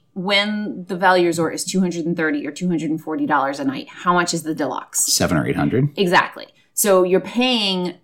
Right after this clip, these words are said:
Speaker 1: five hundred dollars more a night to stay in the deluxe. If they wanna give some sort of perks to those people, I get it. I don't think that that's necessarily wrong or bad. You're giving a little bit more value to these very expensive resorts.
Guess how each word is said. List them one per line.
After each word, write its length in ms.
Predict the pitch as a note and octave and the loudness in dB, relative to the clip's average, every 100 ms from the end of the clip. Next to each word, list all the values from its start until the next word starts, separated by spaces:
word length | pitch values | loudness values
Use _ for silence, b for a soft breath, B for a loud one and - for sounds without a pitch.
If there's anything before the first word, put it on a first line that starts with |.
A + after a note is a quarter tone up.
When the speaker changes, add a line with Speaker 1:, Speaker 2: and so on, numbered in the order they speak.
| _ _ | _ _
Speaker 1:
five 160 | G#3+ G#3+ | 4 4
hundred 180 | G#3+ | 4
dollars 280 | G3 F#3 F3 | 4 4 6
more 480 | F#3 F#3+ A3 C4 A#3+ | 6 8 8 6 6
a 80 | F3 | 2
night 380 | D#3 C#3 C3 - | 0 -2 -6 -8
to 100 | F3 | -4
stay 240 | - E3 | 0 0
in 160 | E3 D3+ | 0 -4
the 80 | |
deluxe. 440 | D3 C#3+ C3+ - - B B - | -2 0 0 -2 -8 B B 0
If 180 | C#4 C#4+ | 0 4
they 120 | C#4+ | 2
wanna 260 | B3 A#3 | 4 0
give 260 | F#3+ F#3 E3+ | 0 0 2
some 200 | - F3+ | 0 -2
sort 160 | A3 A#3 | -4 -6
of 60 | |
perks 380 | - E3+ E3 - | 0 0 2 -2
to 160 | - G3 | -2 -2
those 200 | G3+ A#3 | -2 -2
people, 640 | - D#3 D#3+ D3+ D3+ D3 _ _ _ - E3+ - - | -4 -4 0 2 0 -4 _ _ _ -10 -10 -8 0
I 400 | C4 C#4+ D4 B3 - | 4 4 2 0 0
get 240 | F4 B3+ | 2 2
it. 180 | A3+ - | -2 -2
I 80 | A3+ | 2
don't 300 | C4 C#4 C#4 | 4 2 2
think 240 | D4 C#4+ | 4 4
that 180 | C#4 C4+ | 4 0
that's 360 | A#3 G#3+ - - | 2 2 2 -2
necessarily 1040 | G#3 G#3 G3 - F#3+ F#3 F3+ F3 E3+ D3+ - | -2 0 0 0 2 2 0 -2 -4 -6 -12
wrong 920 | D3 D3+ D3+ F3+ F3+ F#3+ B3 D#4+ E4+ | -16 -8 2 6 8 6 6 4 2
or 80 | |
bad. 760 | F#3+ C3 F3 D#3+ E3+ G#3 C#4+ C#4+ | -2 0 2 4 4 4 2 -2
You're 140 | G#3+ F#3 | -4 -2
giving 200 | A3 A3 | -2 -2
a 40 | |
little 140 | G#3+ | -4
bit 120 | F#3 - | -4 0
more 160 | F3+ | -2
value 580 | D3 E3 D#3 E3+ F#3+ G3+ | 0 4 6 4 0 -4
to 180 | F#3+ F#3 | -2 0
these 180 | E3+ C#3 | 0 0
very 260 | E3 D#3+ | 2 2
expensive 540 | D#3+ E3 D#3+ E3 D#3+ C#3+ | 2 2 2 -2 -4 -6
resorts. 600 | D3+ D3+ F3+ C#4 - | -6 -2 0 0 -4